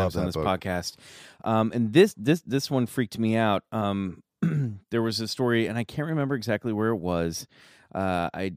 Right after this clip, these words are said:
Speaker 1: it wasn't in the States. It was either, I, I think it was in Europe. Um, a bunch of school kids were playing when they were, a, a group of what they call little gnomes
Speaker 2: Mm-hmm.
Speaker 1: descended on the playground driving tiny cars.
Speaker 2: Yeah.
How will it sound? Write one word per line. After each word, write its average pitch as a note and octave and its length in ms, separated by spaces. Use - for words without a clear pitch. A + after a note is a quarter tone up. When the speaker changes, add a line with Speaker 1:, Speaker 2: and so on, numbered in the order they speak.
Speaker 1:
it F#2+ 80
wasn't G#2+ 340
in G#2 80
the F#2+ 60
States. - 440
It C2+ 80
was F2 140
either, F#2 400
I, G2 200
I - 40
think B2 160
it G#2+ 60
was F#2 260
in G2 120
Europe. F2 440
Um, F2 440
a G#2 100
bunch A2 320
of A2 100
school - 420
kids A#2 280
were G#2+ 140
playing G#2+ 680
when G2+ 640
they G#2+ 380
were, G#2+ 420
a, G#2+ 200
a A2+ 220
group A2 600
of G2+ 200
what G#2+ 180
they G#2+ 120
call G2+ 380
little G2 340
gnomes F#2 680
Speaker 2:
Mm-hmm. A#2 360
Speaker 1:
descended A2 680
on A2 140
the G#2 80
playground G2+ 600
driving G2 420
tiny G2+ 440
cars. G2+ 580
Speaker 2:
Yeah. G2 240